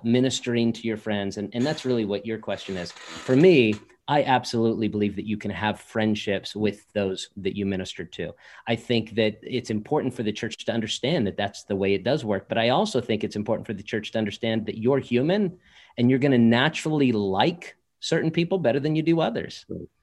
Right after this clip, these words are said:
Speaker 1: It doesn't mean I'm gonna be less of a pastor to you, but just because we're not best friends doesn't mean I can't be best friends with somebody else in the church. I kinda like them more. <laughs> What? And I write about this in the book. How could you say you like them more?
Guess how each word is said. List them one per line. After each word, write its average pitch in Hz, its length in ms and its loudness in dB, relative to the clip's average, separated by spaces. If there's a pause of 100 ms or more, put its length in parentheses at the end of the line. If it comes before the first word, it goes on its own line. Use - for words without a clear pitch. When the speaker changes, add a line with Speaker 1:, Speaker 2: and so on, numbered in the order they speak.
(160)
Speaker 1:
It 120 120 -2
doesn't 165 260 6
mean 175 140 8
I'm 139 120 6
gonna 131 120 6
be 120 120 4
less 117 240 2
of 104 60 -2
a 101 80 0
pastor 170 500 -4
to - 160 -10
you, 73 300 -8 (380)
but 113 100 -2
just 135 180 2
because 135 340 0
we're 127 300 4
not 117 300 2
best 107 240 0
friends 95 480 -2 (220)
doesn't 127 340 2
mean 127 180 2
I 117 120 2
can't 110 320 -2
be 107 120 2
best 101 300 -2
friends 95 240 -2
with 95 100 -6
somebody 92 320 -4
else 90 220 -8
in 87 60 -8
the 85 80 -8
church. - 460 -10 (440)
I 117 280 2 (120)
kinda 104 400 0
like 151 340 2
them 87 340 0
more. 92 440 -6
<laughs> - 60 -20 (520)
What? 220 480 4
And 110 100 2
I 113 60 2
write 135 160 4
about 107 200 2
this 101 140 -4
in 104 60 -2
the 104 60 0
book. 131 200 0 (200)
How 202 220 0
could 208 220 2
you 196 100 6
say 147 240 0
you 175 180 2
like 214 280 4
them 143 140 6
more? 104 200 2